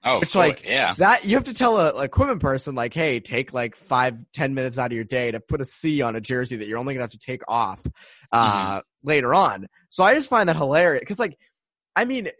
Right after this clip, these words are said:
Speaker 2: you have to think, this was never a competition. Like, obviously it was gonna be Bergeron the entire time. If you're the Bruins P R people, you're probably thinking, like, "Okay,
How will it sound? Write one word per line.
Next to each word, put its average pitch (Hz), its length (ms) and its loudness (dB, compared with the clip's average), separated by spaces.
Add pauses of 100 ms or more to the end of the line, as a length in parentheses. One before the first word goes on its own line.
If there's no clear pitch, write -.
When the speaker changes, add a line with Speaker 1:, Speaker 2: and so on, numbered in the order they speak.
(160)
Speaker 2:
you 196 120 -6
have 277 100 -6
to 208 100 -2
think, 135 340 -2 (640)
this 175 220 -4
was 151 160 -4
never 175 420 0
a 117 220 -4 (120)
competition. 120 720 -6
Like, 101 200 -10
obviously 147 380 -2
it 127 40 -10
was 113 80 -14
gonna 117 140 -10
be 104 40 -16
Bergeron 110 340 -8
the 104 60 -12
entire 104 280 -10
time. 107 340 -12 (280)
If 147 120 -6
you're 208 80 0
the 202 80 0
Bruins 156 420 2
P - 200 2
R 143 180 4
people, 113 260 -8
you're 113 120 -8
probably 143 240 -6
thinking, 117 320 -10
like, 98 200 -14
"Okay, 117 280 -10